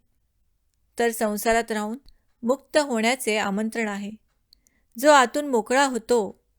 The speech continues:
तोच मला प्राप्त होतो." श्रोते हो, आत्मप्रबोधन म्हणजे अद्भुत अनुभव नाही, तो एक शांत, स्थिर बदल आहे. वैराग्य म्हणजे उपेक्षा नाही. माघ मास शिकवतो,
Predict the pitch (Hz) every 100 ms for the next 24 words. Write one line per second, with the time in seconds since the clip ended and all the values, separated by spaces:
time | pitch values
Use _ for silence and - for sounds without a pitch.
0 | _ _ 226 226 - 226 226 190 240 -
1 | 214 202 - 214 202 - 214 - _ _
2 | _ _ _ - 208 202 214 233 - _
3 | _ _ _ - 262 302 339 330 269 247
4 | 240 254 247 208 208 220 190 - _ 208
5 | 196 202 233 190 - 208 208 208 226 202
6 | 190 214 - _ _ _ _ _ _ 220
7 | 220 214 - 226 208 254 - 202 190 202
8 | - - 247 208 190 220 202 196 202 190
9 | 202 233 _ _ _ _ _ 220 247 254
10 | 294 294 302 262 233 247 214 208 208 240
11 | 233 - 214 196 196 226 - - _ _
12 | _ _ _ _ - 208 214 208 208 214
13 | - 202 240 254 254 190 180 196